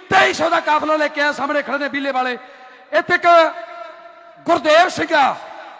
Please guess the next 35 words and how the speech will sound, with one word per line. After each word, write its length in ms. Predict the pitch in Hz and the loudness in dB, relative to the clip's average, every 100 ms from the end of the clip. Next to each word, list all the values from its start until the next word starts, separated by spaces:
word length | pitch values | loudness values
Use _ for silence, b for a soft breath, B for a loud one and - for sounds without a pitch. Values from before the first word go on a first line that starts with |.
| - - - _ _ | -20 -20 -20 _ _
ਪਿੰਡ 240 | 320 349 349 | 2 4 2
ਬਾਦਸ਼ਾਹਪੁਰ 640 | 302 311 311 302 320 311 | 2 2 2 -2 0 0
ਤੋਂ, 260 | 302 285 254 - - | 0 -2 -2 -10 -12
ਚਾਲੀਵੀਂ 400 | 320 320 370 370 | -2 0 0 -2
ਬਰਸੀ 300 | 320 302 - | -2 -2 -4
ਤੇ 160 | 294 311 | -2 -2
ਸਾਈਕਲ 340 | - 269 277 | -2 -4 -4
ਤੇ 120 | 277 269 | -4 -4
ਆਇਆ। 180 | 277 | -2
ਕਿੱਥੇ 320 | 285 277 - 294 | -4 -8 -6 -4
ਆ 60 | |
ਬਾਦਸ਼ਾਹਪੁਰ 460 | 262 269 - 294 269 | -4 -6 -6 -6 -4
ਵਾਲਾ? 240 | 254 240 - - - - - - _ - | -2 -4 -6 -20 -20 -20 -20 -20 _ -8
ਹੈਗਾ 240 | 214 302 294 | -2 0 0
ਜੇ, 180 | 262 185 - - | -2 -8 -14 -6
ਧੰਨਵਾਦ 400 | 311 285 311 330 | -4 0 0 0
ਜਿੱਥੋਂ 280 | 311 - 277 | -4 -4 -2
ਵੀ 100 | 277 | -2
ਆਇਆ। 220 | 262 247 - | -2 -4 -4
ਆਓ 180 | 302 381 | -2 -2
ਖੜਾ 320 | - 285 277 - - - - - - _ _ _ _ _ - | -2 -6 -6 -6 -14 -20 -20 -20 -20 _ _ _ _ _ -10
ਚੀਮਾ 280 | 330 370 | -2 -2
ਸਾਹਿਬ, 360 | - 320 381 359 - - - - - - - | 0 2 2 0 -4 -18 -20 -20 -20 -16 -4
ਚਾਲੀਵੀਂ 440 | 392 427 392 392 | -2 -2 -4 -4
ਬਰਸੀ 280 | 339 330 311 | -4 -4 -6
ਤੇ 140 | 339 | -6
ਸਾਈਕਲ 320 | - 220 339 | -4 -6 -6
ਤੇ 140 | 330 311 | -6 -4
ਆਉਂਦਾ। 320 | 285 277 240 - - - - - 254 | -2 -2 -4 -8 -20 -20 -20 -12 -6
ਇਹਨਾਂ 200 | 311 311 | -4 -4
ਦੀ 200 | 311 294 - - - - | -6 -10 -16 -20 -10 0
ਕਦਰ 340 | - - 392 | 2 4 2
ਹੋਣੀ 240 | 294 359 | 2 0
ਚਾਹੀਦੀ 420 | 349 320 339 320 311 | 2 2 2 2 2
ਆ। 160 | 269 | 2